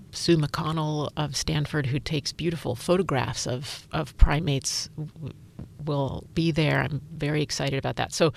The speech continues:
we wanna create an edited collection of that. I think the next book I wanna write is about, uh, visions of the asteroid, um,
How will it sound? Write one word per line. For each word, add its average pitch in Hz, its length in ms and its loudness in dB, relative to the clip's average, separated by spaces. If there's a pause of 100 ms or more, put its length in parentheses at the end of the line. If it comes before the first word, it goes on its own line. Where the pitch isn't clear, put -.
(260)
we 190 100 10
wanna 196 220 6
create 165 320 2
an 143 160 -2
edited 147 380 -2
collection 135 440 -4
of 131 140 -4
that. 131 240 2 (460)
I 185 60 -2
think - 300 4 (180)
the 175 160 2
next 175 340 0
book - 200 -6
I 165 100 0
wanna 151 320 0
write 143 460 -2
is 165 220 -2
about, 139 440 2 (1160)
uh, 190 260 0
visions 175 720 6 (120)
of 156 560 -2
the 143 420 2 (1120)
asteroid, 196 720 4 (400)
um, 160 540 0